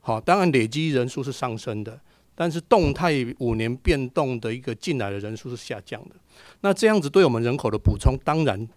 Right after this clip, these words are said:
以后是没有帮助的了。它跟台湾人面临的目前，目前的状况一样，包括新住民二代在，呃，国小端也都是急剧下降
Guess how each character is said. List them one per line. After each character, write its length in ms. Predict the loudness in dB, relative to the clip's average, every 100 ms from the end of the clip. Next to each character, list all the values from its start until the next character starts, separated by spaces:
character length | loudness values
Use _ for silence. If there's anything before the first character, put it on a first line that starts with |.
| _
以 160 | -6 0
后 180 | 2 2
是 120 | 0
没 140 | -2
有 80 | -2
帮 180 | -4 -8
助 160 | -10
的 120 | -12 -14
了。 80 | -18 _ _ _ _ _ -4
它 80 | 0
跟 160 | 0
台 200 | 0 0
湾 200 | 2 2
人 160 | 2 0
面 260 | 0 0
临 100 | 0
的 60 | -2
目 200 | -2 -4
前， 120 | -4
目 180 | -4 -4
前 100 | -4
的 80 | -8
状 160 | -8 -8
况 200 | -8 -10
一 100 | -14
样， 160 | -16 -18 -20 -2
包 120 | 0
括 240 | 2 2 0
新 220 | -2 -2
住 100 | -2
民 160 | -2 -2
二 120 | -2 -2
代 260 | -4 -6 -8
在， 520 | -4 -2 -2 -4 -8 -14 -20 _ _ _
呃， 260 | -10 -8 -6
国 200 | -4 0
小 220 | 2 0 -2
端 340 | -2 -2 -4 -12
也 180 | -8 -4
都 80 | -2
是 140 | -4
急 160 | -6 -8
剧 160 | -8 -6
下 240 | -6 -6
降 180 | -8